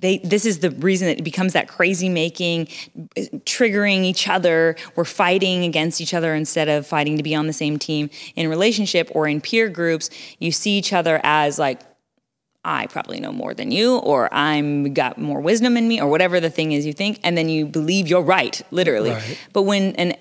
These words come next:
Speaker 1: you have an elder male, male mentor, like you're describing right now in the case of being a man and having an elder male mentor, he can give you this guidance that comes with a gravity because you know he's been here longer and whatever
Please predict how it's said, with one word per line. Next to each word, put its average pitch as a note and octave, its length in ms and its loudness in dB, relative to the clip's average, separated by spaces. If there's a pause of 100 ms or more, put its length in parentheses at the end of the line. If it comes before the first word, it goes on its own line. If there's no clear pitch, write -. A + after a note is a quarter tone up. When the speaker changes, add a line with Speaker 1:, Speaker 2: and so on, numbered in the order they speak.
(180)
Speaker 1:
you F3+ 140 0
have F3+ 100 4
an F3 80 4
elder F3+ 240 4
male, E3+ 240 2
male E3+ 360 0
mentor, E3+ 440 4
like C#3+ 220 0
you're C#3+ 100 -6
describing C#3+ 480 -4
right C#3+ 160 -4
now C#3+ 280 -4
in D3 240 -2
the C#3+ 80 -2
case C#3+ 260 -6
of C3 80 -12
being C3+ 180 -2
a C3 40 -2
man C#3 300 0
and C#3+ 100 -2
having C#3+ 240 -4
an C3+ 80 -2
elder C3+ 240 -4
male C3+ 200 -4
mentor, D3+ 500 -4 (600)
he - 220 0
can G3+ 220 0
give F#3 200 0
you E3+ 120 -2
this D#3 160 0
guidance D#3+ 400 0
that - 160 -2
comes E3+ 260 -4
with D3+ 80 -4
a D3 80 0
gravity D3 420 2
because C#3 320 -4
you D3 80 0
know C#3+ 220 0
he's D3 240 -6
been C#3+ 180 0
here C#3 220 -2
longer C3+ 560 0
and C3+ 260 -2
whatever C#3 380 -4